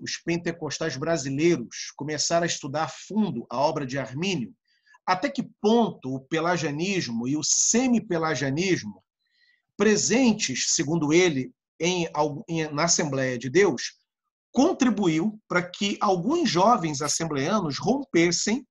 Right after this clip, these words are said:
com o pentecostalismo e ingressassem no meio reformado?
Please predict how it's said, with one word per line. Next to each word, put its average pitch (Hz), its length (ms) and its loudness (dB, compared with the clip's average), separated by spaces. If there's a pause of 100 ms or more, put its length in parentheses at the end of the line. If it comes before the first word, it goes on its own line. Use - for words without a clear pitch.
(120)
com 190 300 2
o 170 140 0
pentecostalismo 170 1040 0 (440)
e 214 100 6
ingressassem 226 880 4
no 208 140 2
meio 170 200 4
reformado? 160 580 -2